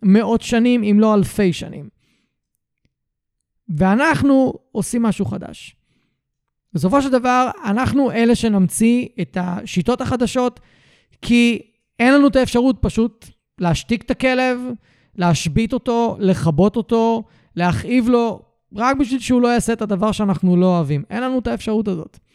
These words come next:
לכן אני ממש אופטימי, כי עוד מעט מציאות מדומה תהיה, אה, טכנולוגיה שנמצאת בכל בית.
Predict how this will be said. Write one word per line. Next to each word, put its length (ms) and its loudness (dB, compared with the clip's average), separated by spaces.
לכן 360 2
אני 140 4
ממש 400 0
אופטימי, 840 -2
כי 500 4
עוד 180 2
מעט 480 0
מציאות 480 2
מדומה 520 2
תהיה, 240 4
אה, 340 -2
טכנולוגיה 480 2
שנמצאת 340 0
בכל 300 -2
בית. 420 -6